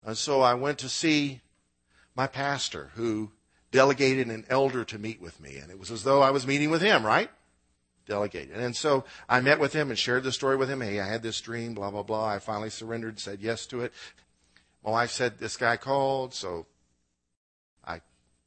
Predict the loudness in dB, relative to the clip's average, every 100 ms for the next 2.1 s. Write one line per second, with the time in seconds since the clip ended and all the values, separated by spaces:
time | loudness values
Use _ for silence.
0 | _ -12 -8 -6 -4 -2 -4 -8 -20 -20
1 | -20 -20 -16 -12 -12 -12 -14 -16 -16 -20
2 | -20